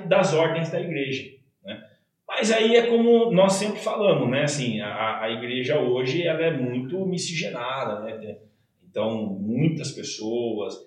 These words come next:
então, muitas tradições vão se enfraquecendo, né? Então, especialmente, é, o católico, na Semana Santa, na sexta-feira, ele procura fazer esse jejum, né?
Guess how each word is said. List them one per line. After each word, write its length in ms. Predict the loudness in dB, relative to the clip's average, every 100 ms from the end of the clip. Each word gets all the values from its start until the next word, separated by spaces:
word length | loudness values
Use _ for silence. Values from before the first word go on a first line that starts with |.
| _ -16
então, 520 | -6 -4 -4 -6 -6
muitas 400 | -4 -2 -2 -4
tradições 680 | -4 -4 -4 -6 -4 -4 -4
vão 220 | -4 -4
se 200 | -4 -6
enfraquecendo, 1080 | -8 -8 -10 -8 -10 -10 -10 -8 -6 -8 -12 -20 -20 -16
né? 100 | -12
Então, 220 | -10 -6 -8
especialmente, 1000 | -4 -2 0 0 -2 -4 -6 -10 -16 -18 _ _ _ _ -20 _
é, 580 | -4 -2 -2 -2 -4 -4
o 60 | -6
católico, 760 | -6 -4 2 2 2 -4 -10 -16 -20 _ _ _ -10
na 280 | 2 4 6
Semana 480 | 2 0 0 -4
Santa, 600 | -6 -6 -4 -2 -2 -4 -6
na 120 | -8
sexta-feira, 1120 | -6 -6 -6 -8 -10 -8 -2 -2 -4 -12 -20 -12
ele 360 | -6 -4 -4 -2
procura 400 | -4 -4 -2 -2
fazer 340 | 0 -2 -4
esse 240 | -6 -8
jejum, 520 | -10 -8 -6 -4 -6 -10 -20 _ -20
né? 220 | -18